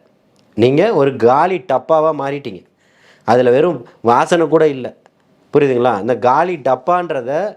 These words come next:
நீங்க உருட்டிக்கிட்டே இருக்கிறீங்க. இல்ல, இது ஒரு சமூக நீதி, திராவிட மாடல்னு உருட்டிக்கிட்டு இருக்கிறீங்க. இந்த உருட்டுக்கள் எல்லாம் இன்னும் ரெண்டு, மூணு மாசத்துக்கு தான். அதுக்குள்ள தேர்தல் தேதி அறிவிச்சிருவாங்க. அதுக்கப்புறம் "எங்களால ஒண்ணும் பண்ண முடியல, இவ்வளவு நாளா எல்லாம் பண்ணி கிழிச்ச மாதிரி"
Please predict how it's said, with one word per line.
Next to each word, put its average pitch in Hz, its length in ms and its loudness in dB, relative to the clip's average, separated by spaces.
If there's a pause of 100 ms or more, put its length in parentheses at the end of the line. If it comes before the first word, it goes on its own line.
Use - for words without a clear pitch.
நீங்க 156 320 -4
உருட்டிக்கிட்டே 170 640 -2
இருக்கிறீங்க. 143 420 -2 (400)
இல்ல, 139 480 0
இது 127 240 0
ஒரு 117 300 -2 (120)
சமூக 151 440 0
நீதி, 123 340 -6
திராவிட 143 420 0
மாடல்னு 117 440 -6
உருட்டிக்கிட்டு 147 420 -6
இருக்கிறீங்க. 101 340 -8 (380)
இந்த 123 180 4
உருட்டுக்கள் 175 480 2
எல்லாம் 139 220 0
இன்னும் 151 160 0
ரெண்டு, 131 220 -4
மூணு 139 200 -6
மாசத்துக்கு 127 480 -6
தான். 104 180 -8 (680)
அதுக்குள்ள 120 300 2
தேர்தல் 151 340 2
தேதி 120 240 0
அறிவிச்சிருவாங்க. 120 600 -2 (440)
அதுக்கப்புறம் 151 460 2
"எங்களால 139 320 -2
ஒண்ணும் 135 240 -4
பண்ண 127 240 -4
முடியல, 117 340 -2
இவ்வளவு 127 260 0
நாளா 139 200 -2
எல்லாம் 131 240 -2
பண்ணி 127 200 -4
கிழிச்ச 139 400 -4
மாதிரி" 120 320 -2